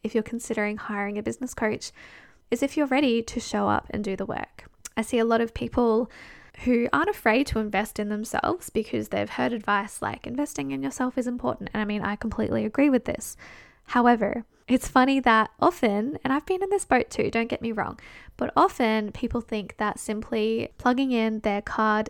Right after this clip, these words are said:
details <laughs> or signing in on PayPal, however you pay for things online, that simple action is going to produce the result. <laughs>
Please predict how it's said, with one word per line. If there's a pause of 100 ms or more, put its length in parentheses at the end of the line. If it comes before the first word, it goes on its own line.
details
<laughs>
or
signing
in
on
PayPal,
however
you
pay
for
things
online, (600)
that
simple
action (100)
is
going
to (140)
produce
the
result.
<laughs>